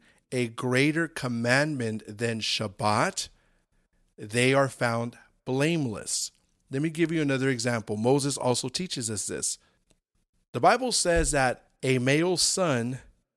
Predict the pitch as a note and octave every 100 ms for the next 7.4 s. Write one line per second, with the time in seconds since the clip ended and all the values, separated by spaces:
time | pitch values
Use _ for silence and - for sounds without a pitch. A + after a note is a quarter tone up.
0 | _ C3+ - C3 B2 A#2 - F#3+ - C3+
1 | - A#2+ A2+ G#2+ A2 - - _ _ A#2+
2 | A#2 A2+ A2 G#2 - G#2 F2 - _ _
3 | _ _ _ _ _ _ _ _ - _
4 | G2+ G2+ B2 D3 D#3+ D#3 D#3+ E3 E3+ E3
5 | E3+ F3 D#3+ - _ - G2+ G#2+ A#2 D3+
6 | D#3+ C3+ D3+ D#3 B2 G#2+ G#2 G#2 D#3+ F3+
7 | E3+ G#3 G#3